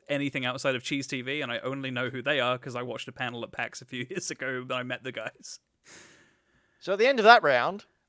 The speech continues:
Speaker 1: I tied with
Speaker 2: we've got
Speaker 1: Floppy. <laughs>
Speaker 2: Ben S on one, Trent on two, Braden on five, Jazz on two, Anto on eighteen, and Floppy on eighteen. Wow.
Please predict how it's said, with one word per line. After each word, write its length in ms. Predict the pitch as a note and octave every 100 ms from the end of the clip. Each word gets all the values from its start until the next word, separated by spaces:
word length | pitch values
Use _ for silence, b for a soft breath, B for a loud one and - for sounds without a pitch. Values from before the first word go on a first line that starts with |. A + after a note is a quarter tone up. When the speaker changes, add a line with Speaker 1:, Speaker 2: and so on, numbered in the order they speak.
| -
Speaker 1:
I 80 | C3+
tied 320 | D3+ F3 G3
with 120 | F3+
Speaker 2:
we've 100 | A3
got 40 | D3+ B2+
Speaker 1:
Floppy. 120 | -
<laughs> 1200 | - E4 - F5+ - - A4+ - A#4+ - A4+ -
Speaker 2:
Ben 160 | A3+ A3
S 200 | A3 -
on 160 | F#3 D#3+
one, 320 | D3+ D3+ D#3
Trent 300 | D3 G#3+ G#3+
on 140 | F3 D3
two, 360 | D#3 D3+ D3+
Braden 300 | C3+ G3+ F3+
on 100 | D3
five, 380 | B2+ C3+ C3+ C3
Jazz 220 | D#3+ A3 D3+
on 120 | C3+
two, 320 | C#3+ C#3 C3+ -
Anto 280 | C4+ A3 G3
on 120 | E3+
eighteen, 420 | E3 F3+ E3+ E3+
and 320 | E3+ E3 F3+
Floppy 440 | - - F#3 F3+ F3
on 240 | D#3 D3+
eighteen. 600 | D3 C#3 - C#3 C3 B2 - _ _ _ _ _ _ _ -
Wow. 560 | A2 B2 A#2+ G#2+ G#2